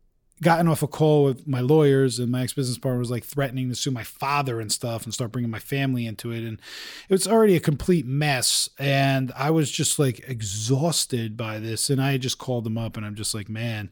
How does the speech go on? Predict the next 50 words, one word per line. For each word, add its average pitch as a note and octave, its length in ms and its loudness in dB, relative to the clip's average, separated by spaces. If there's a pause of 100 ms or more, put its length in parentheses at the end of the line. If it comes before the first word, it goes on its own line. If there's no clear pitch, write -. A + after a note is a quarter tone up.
(380)
this B2 120 0
is G#2+ 120 -2
crazy. A2+ 580 -4
You G#2+ 340 -6
know, G#2 200 -8
this G#2 240 -6
threat, A2 640 -4
you A#2 100 -8
know, G#2 120 -8
this A2 80 -6
is A2 60 -6
what A2+ 100 -6
my G2+ 120 -8
lawyer's A2 520 -6
telling A2 420 -8
me." G#2+ 320 -6
And G2+ 80 -12 (220)
I, B2+ 80 0
so F3+ 100 6
I F#3 80 8
don't A3 120 8
know G3 120 10
if D3+ 80 6
she - 160 2
was D3+ 220 2
threatening. E3 760 2 (140)
There's C3 200 2
my, C3+ 140 2
lo-, B2+ 280 2
let C3 160 0
me B2+ 60 0
clarify. A2 380 -6
My A2 160 -8
lawyer G#3 540 4
told G#3+ 400 2
me A#2 240 2
it B2 180 -4
was A2+ 180 -4
being G#2+ 280 -8
threatened. F#2+ 400 -8
Okay. B2+ 320 -6 (680)
I C3+ 60 -6
don't C3 120 0
want C#3+ 140 4
any A#3+ 380 8
other A3+ 160 6
legal G3+ 260 6
problems. F#2+ 460 -4
Okay. G3+ 400 8
Um, F3 500 8